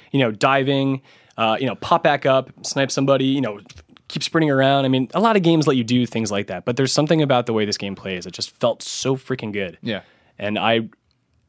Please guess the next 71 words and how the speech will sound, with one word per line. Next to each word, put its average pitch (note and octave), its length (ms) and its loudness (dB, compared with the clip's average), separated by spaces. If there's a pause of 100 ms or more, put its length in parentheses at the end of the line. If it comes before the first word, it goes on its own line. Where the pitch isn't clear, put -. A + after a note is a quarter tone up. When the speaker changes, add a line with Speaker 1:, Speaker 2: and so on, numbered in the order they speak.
Speaker 1:
you F#3 80 8
know, D3 120 4
I C#3 100 4
made D3+ 220 4
it C3 100 0
past C#3+ 280 2
Afghanistan, C#3 840 0
and A#2+ 240 -2
I A#2 80 -2
sort B2 220 0
of A2 40 -2
got A2 120 2
a G#2+ 40 -4
taste B2 300 -2
of C3+ 60 -2
what's A2+ 180 0
next, A#2 340 -2 (680)
and C3+ 100 0
it, C3+ 280 -4
that C#3+ 260 2 (160)
is C3 120 0
what's A2+ 160 -2
killing G#2+ 280 -4
me. E2 200 -20
Speaker 2:
Sure. B2+ 320 -4
Speaker 1:
It's - 140 -8
like, B2 160 -12 (140)
"Okay, C3 140 2
I C3 120 -6
saw D#3 280 2
everything C#3+ 260 2
in B2+ 60 2
Afghanistan. A#2 580 -2
What B2+ 340 0
is, C3 240 -4 (380)
what A#3 240 2
is B3+ 100 2
there?" C4 360 4
And, B2 360 -2
you C3+ 60 -6
know, A#2 100 -4
we A#2 140 -10
had C#3+ 100 -6
to C#3 60 -8
leave. D3+ 320 -4
We A2+ 60 -4
had A#2+ 40 -2
Speaker 2:
Right. B2 60 2
Speaker 1:
to B2+ 60 2
wait, D3 100 2
Speaker 2:
I C3+ 60 0
Speaker 1:
now E3 80 4
Speaker 2:
know, F#3+ 40 4
Speaker 1:
we G#3 60 2
have G#3+ 80 2
to G3+ 60 8
Speaker 2:
and - 20 4
Speaker 1:
wait G3+ 60 2
Speaker 2:
that, A3 60 4
Speaker 1:
until - 20 4
Speaker 2:
that A3+ 100 4
was B3 80 4
Speaker 1:
September. A#3+ 260 4
Speaker 2:
the - 60 -6
huge, G#3+ 480 -4
that E3 140 -2
was F3+ 100 -6
the F3+ 80 -8
huge, F3+ 400 -6 (220)
you C3+ 100 -6
know G2+ 180 -8